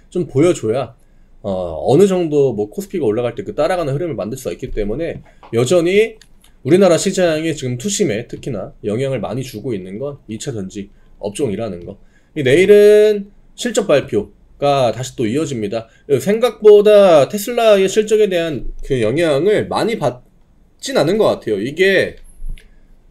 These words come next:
그냥 시가 밀리고 테슬라가 장중에 시간에가 이제 또 더 밀렸기 때문에 미선물도 계속 내려갔거든요.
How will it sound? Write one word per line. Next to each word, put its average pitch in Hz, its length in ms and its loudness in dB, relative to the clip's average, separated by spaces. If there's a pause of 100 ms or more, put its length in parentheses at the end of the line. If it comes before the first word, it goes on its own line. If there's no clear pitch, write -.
(280)
그냥 185 640 6
시가 220 260 0
밀리고 175 840 4
테슬라가 196 560 0
장중에 143 420 -4
시간에가 175 480 -4
이제 113 260 -6
또 123 300 -2 (140)
더 135 180 2
밀렸기 123 440 -2
때문에 107 340 -6
미선물도 139 520 -6
계속 107 240 -14
내려갔거든요. 104 720 -8